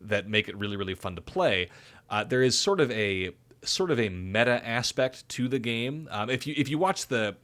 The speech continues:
if you watch the trailer that dropped during, I wanna say it was the Devolver Showcase once again from this past summer, um, it was, like, a minute long trailer that kind of,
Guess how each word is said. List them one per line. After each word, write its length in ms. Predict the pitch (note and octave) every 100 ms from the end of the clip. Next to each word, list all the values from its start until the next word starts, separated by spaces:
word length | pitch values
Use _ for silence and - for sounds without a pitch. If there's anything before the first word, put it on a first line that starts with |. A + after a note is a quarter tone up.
| -
if 120 | A2+
you 60 |
watch 220 | C3 D#3+ -
the 60 |
trailer 480 | B2 - A2 G#2 G2
that 160 | F#2+ F#2+
dropped 560 | G2+ G2 F#2 - -
during, 400 | G#2 G2+ G2 F#2+
I 200 | F#2+ -
wanna 180 | G#2+ B2
say 100 | A#2
it 40 |
was 100 | A2+
the 60 | G2
Devolver 340 | F#2+ G2+ G2+
Showcase 400 | G2 G#2 G2 G2+
once 180 | G#2 G2
again 360 | F#2+ G2 F#2+ F#2+ - -
from 160 | - G#2
this 100 | F#2+
past 400 | - G2+ G2+ -
summer, 320 | G#2+ G#2 F#2 - - - - -
um, 400 | G2+ F#2+ F2+ F2+ - _
it 40 | -
was, 80 | G#2+
like, 100 | G2
a 60 |
minute 280 | G#2+ C3 A2+
long 200 | A2+ G#2+
trailer 320 | - G#2 G2+
that 240 | G2 F#2+ -
kind 180 | A2+
of, 220 | G#2 D#2+